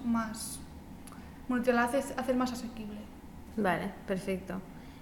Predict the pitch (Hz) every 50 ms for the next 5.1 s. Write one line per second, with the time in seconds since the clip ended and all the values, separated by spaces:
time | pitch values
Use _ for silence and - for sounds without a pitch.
0 | - - - 220 226 220 220 220 220 220 214 214 208 208 214 214 208 208 208 208
1 | - 285 - - 349 349 349 - - 226 220 226 226 226 - 247 247 262 247 220
2 | 196 190 190 - 185 175 180 185 220 262 - - - - - - - - - -
3 | - - - - - 262 254 247 254 247 240 233 - - 247 254 247 247 254 247
4 | 277 302 311 320 294 269 262 254 247 247 - - 262 247 254 277 285 285 285 -
5 | 285 294